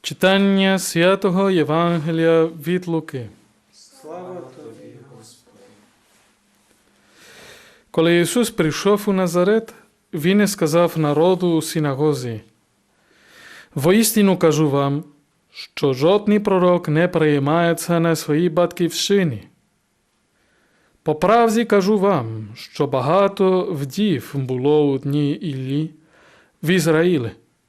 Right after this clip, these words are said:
Speaker 1: коли небо замкнулося на три роки і шість місяців, коли стався великий голод по всій землі.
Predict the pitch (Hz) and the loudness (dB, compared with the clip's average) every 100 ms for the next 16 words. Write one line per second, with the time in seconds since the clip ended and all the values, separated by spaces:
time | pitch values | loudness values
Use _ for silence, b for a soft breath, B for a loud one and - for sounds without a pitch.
0 | _ _ _ - 139 135 156 185 160 175 | _ _ _ -6 -2 0 2 2 2 4
1 | 175 180 - 160 156 151 135 170 202 190 | 4 2 -2 -2 0 0 0 0 2 2
2 | 180 185 160 143 175 214 180 170 165 131 | 2 0 0 0 2 2 2 0 0 -6
3 | 120 113 113 151 143 147 151 160 - 123 | -8 -8 -8 -6 -6 -4 -4 -4 -6 -10
4 | - 123 - _ _ b b b b b | -12 -16 -16 _ _ b b b b b
5 | b b b - 165 170 160 - 190 202 | b b b -2 2 2 2 0 0 2
6 | 202 202 196 202 - 190 151 160 196 202 | 0 0 2 2 -2 -4 0 2 2 2
7 | 196 160 147 180 139 120 120 - 139 - | 0 0 2 2 0 -4 -8 -8 -8 -6
8 | 160 143 131 120 110 104 | -4 -4 -6 -8 -12 -14